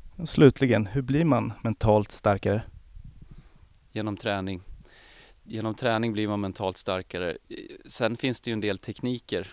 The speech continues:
Speaker 2: Vad, vad består träningen av?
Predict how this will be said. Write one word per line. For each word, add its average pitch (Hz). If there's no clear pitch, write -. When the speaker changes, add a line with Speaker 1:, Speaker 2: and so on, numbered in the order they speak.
Speaker 2:
Vad, 95
vad 101
består 110
träningen 98
av? 101